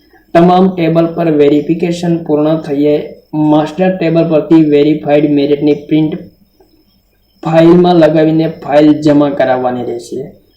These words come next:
મિત્રો, વેરિફિકેશનમાં ભૂલ ફેરફાર જણાય તો સુધારો કરવામાં આવશે.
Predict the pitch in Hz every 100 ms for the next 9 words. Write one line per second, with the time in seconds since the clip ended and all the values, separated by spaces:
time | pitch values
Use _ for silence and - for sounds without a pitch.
0 | - 151 151 175 175 175 - 151 151 165
1 | 165 180 185 180 185 190 180 165 143 151
2 | 170 165 156 151 - - 165 147 147 147
3 | 147 160 151 151 143 147 151 143 143 143
4 | 147 139 139 131 151